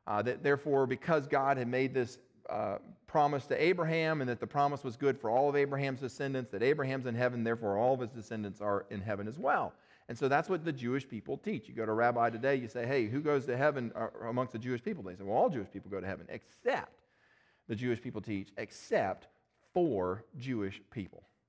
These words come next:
There's four that they put an exception to. Ahab is one of those. King Ahab, Jezebel, that whole deal, they had the contest with Baal and, the, and, and Elijah. But you know who's at the top of the list amongst the Jewish people? They say he's just too terrible. There's no way God would ever let that guy into heaven.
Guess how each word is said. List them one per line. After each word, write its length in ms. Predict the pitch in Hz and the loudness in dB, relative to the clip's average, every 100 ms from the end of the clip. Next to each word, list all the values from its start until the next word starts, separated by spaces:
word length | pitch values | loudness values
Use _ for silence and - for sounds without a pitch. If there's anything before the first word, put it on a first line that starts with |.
| _ _ _ _ _ _ | _ _ _ _ _ _
There's 160 | - - - | -18 -18 0
four 360 | 190 147 95 | 2 2 0
that 120 | 104 - | -2 -4
they 100 | 113 | -4
put 160 | 127 | -2
an 60 | 110 | -4
exception 460 | - 135 - 98 | -2 -2 -2 -6
to. 120 | 87 87 | -10 -4
Ahab 400 | 160 180 143 110 | 0 2 2 0
is 80 | 107 | -2
one 200 | 117 117 | -4 -4
of 60 | 90 | -4
those. 160 | 76 - - | -8 -12 -8
King 160 | 131 | -4
Ahab, 460 | 107 131 127 120 123 | -2 -2 0 -2 -2
Jezebel, 460 | 123 120 123 123 | -4 0 2 4
that 120 | 120 117 | 2 -2
whole 160 | 127 | -4
deal, 260 | 127 127 123 | -2 0 2
they 140 | 117 | 2
had 160 | 117 117 | 0 -2
the 60 | |
contest 440 | 107 127 120 120 117 | -4 -4 -2 -4 -6
with 140 | 113 | -6
Baal 380 | 117 120 120 120 | 0 4 4 2
and, 100 | 120 | 0
the, 140 | 117 113 | -4 -6
and, 300 | 113 110 104 - | -6 -4 -6 -8
and 240 | 110 104 - | -8 -8 -4
Elijah. 520 | 107 113 123 127 123 - _ - _ | 0 2 2 0 -4 -6 _ -20 _
But 160 | 147 143 | -4 0
you 80 | 202 | 2
know 100 | 285 | 2
who's 160 | 262 | 2
at 100 | 202 | 0
the 60 | 131 | -2
top 440 | - - 156 - | -6 -4 -2 0
of 80 | 165 | 0
the 60 | 131 | 0
list 420 | 123 147 170 - - - | 4 4 2 -2 -10 -6
amongst 400 | 127 139 156 - | -2 0 -2 -6
the 80 | 117 | -4
Jewish 280 | 131 147 | 0 0
people? 240 | 147 147 135 | 0 -4 2
They 180 | 123 123 | 2 2
say 280 | 139 123 | 2 2
he's 220 | 113 110 120 | 2 -2 -6
just 180 | 104 | -8
too 140 | - 269 | -2 -2
terrible. 400 | - 143 131 127 | 2 2 2 0
There's 160 | 110 | -4
no 120 | 143 165 | 0 2
way 200 | 143 127 | 4 4
God 180 | 123 | 4
would 80 | 117 | 2
ever 160 | 110 117 | 0 0
let 160 | 110 110 | -2 -4
that 120 | 101 | -6
guy 180 | 101 101 | -6 -6
into 140 | 95 | -4
heaven. 260 | 98 78 | -6 -6